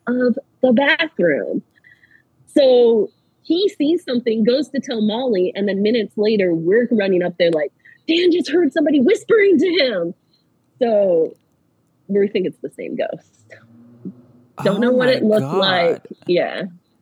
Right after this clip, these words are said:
Speaker 2: But now that ghost could be, like, because of this highway, it could just be
Speaker 1: Exactly.
Speaker 2: anyone?
Speaker 1: It could be just anyone. I think that this, like, the, the land there may be just, like,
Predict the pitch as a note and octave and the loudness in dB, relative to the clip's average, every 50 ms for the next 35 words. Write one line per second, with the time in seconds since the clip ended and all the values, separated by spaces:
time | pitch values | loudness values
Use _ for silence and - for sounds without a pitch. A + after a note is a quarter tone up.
0 | _ _ _ _ _ _ _ - F#3 F#3+ F#3 F3 G3 G3 F#3 E3+ C#3+ E3+ F3+ G3 | _ _ _ _ _ _ _ -2 -2 -2 -2 -4 -6 -6 -6 -6 -6 -6 -6 -6
1 | F#3+ F3+ D#3+ G3 G3+ F#3+ F3 - - - F3 C#3+ B2+ D3 C#3+ C#3 C3 A#2 - A#2+ | -8 -10 -10 -8 -8 -8 -10 -12 -10 -10 -10 -10 -8 -10 -8 -8 -8 -10 -8 -6
2 | B2+ B2+ A#2+ A2+ A2 - - - - _ _ - - B2+ B2+ C3 C3+ - D3+ C#3 | -6 -6 -6 -8 -12 -14 -18 -20 -20 _ _ -20 -16 -12 -8 -8 -8 -6 -8 -10
3 | B2 B2+ A#2 B2+ A#2+ A2+ - - - - - - B2 B2 B2 B2 B2 C3 C3 B2+ | -10 -10 -10 -8 -10 -10 -10 -14 -18 -12 -6 -6 -6 -4 -6 -10 -10 -8 -8 -8
4 | B2+ B2+ C3 - - C#3 C3 - C#3 B2 C3+ C3 A2+ A#2 - B2+ B2 A#2 A#2 A3+ | -8 -10 -10 -10 -10 -10 -8 -8 -8 -8 -8 -10 -10 -8 -8 -8 -6 0 2 2
5 | A3+ G3 D#3+ F3 E3 E3 E3 - D3+ E3+ E3 D3+ B2+ A#2+ G#2 - - - A3+ - | 2 2 2 0 0 0 0 0 0 0 -2 0 0 0 -2 -4 -6 -8 -10 -10
6 | - - G3 G3+ F#3 - B3 G#3+ G3+ G#3 G#3 G3+ F#3+ F#3 F3 F3 - - D3+ D#3 | -6 0 0 0 2 2 2 2 2 4 2 2 2 0 0 -2 -4 -6 -4 -2
7 | D#3+ E3 F3+ F#3 F#3+ G#3 G3+ G3+ G3+ G3 G3+ G#3 G3 - G3+ G3+ G#3 - - F3 | -2 0 0 0 0 0 -2 -2 -2 -2 -4 -4 -4 -2 -2 -2 -2 -2 -4 -6
8 | F#3 - G#3 G#3 G#3 - G#3+ G#3+ - E3 D#3+ _ - E3+ D#3 C#3+ C3+ - - _ | -4 0 0 0 0 0 -2 -2 -2 -2 -4 _ -2 0 0 0 0 -2 -6 _
9 | - F3 E3 C#3+ C#3+ C#3 B2+ G#2+ F#2+ - - - E3+ D#3+ D#3 C#3 D3 D3 E3 F#3 | -4 -2 0 2 2 2 0 0 -2 -4 -4 -2 0 0 0 2 0 0 0 2
10 | F#3+ F#3+ F#3 F#3+ G3+ F#3 F#3+ F#3 F#3 F#3 F#3 F#3 F3+ F3 F3+ F3 F3 F3+ E3+ E3+ | 2 2 2 2 2 2 2 2 2 2 2 2 2 2 2 0 0 -2 -2 -2
11 | D#3+ D3+ - - C3 - | -4 -6 -6 -12 -18 -18